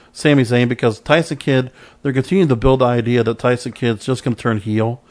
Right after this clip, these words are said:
but they're just slowly building it out, and he's just getting more, more, like, upset. He's upset with Natalya, and he's trying to cheat to win,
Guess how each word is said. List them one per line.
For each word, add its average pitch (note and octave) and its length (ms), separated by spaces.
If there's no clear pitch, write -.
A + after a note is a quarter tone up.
but C#3 100
they're A#2+ 80
just A#2 180
slowly B2 380
building A#2+ 300
it A2 80
out, A2 100
and B2 100
he's A2 120
just - 180
getting A#2 260
more, A2+ 400
more, A2+ 380
like, G#2+ 220
upset. A2+ 520
He's A#2+ 120
upset B2 240
with A#2+ 120
Natalya, G#2+ 720
and B2+ 120
he's A#2+ 140
trying D3 280
to G#2+ 80
cheat B2+ 300
to A#2 60
win, A2 580